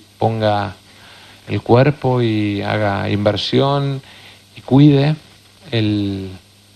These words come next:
el bolsillo de los vecinos y vecinas de Capital y del Gran Buenos Aires. Quiero agradecerle también a el secretario general de la uta,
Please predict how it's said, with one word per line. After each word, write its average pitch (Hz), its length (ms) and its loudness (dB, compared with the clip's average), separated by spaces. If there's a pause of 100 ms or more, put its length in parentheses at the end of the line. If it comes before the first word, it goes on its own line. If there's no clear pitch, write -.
(1300)
el 123 80 0
bolsillo 120 480 2
de 110 300 2
los 107 120 0
vecinos 117 520 0
y 113 40 2
vecinas 113 480 2
de 110 80 0
Capital 110 520 2
y - 20 4
del 104 160 2
Gran 110 200 -2
Buenos 104 340 -4
Aires. 95 480 -10 (1500)
Quiero 131 200 4
agradecerle 131 480 2
también 123 320 -2
a 113 600 -4 (240)
el 113 100 -12
secretario 113 500 -2
general 117 400 -6
de 113 80 -4
la 113 100 -2
uta, 151 500 -4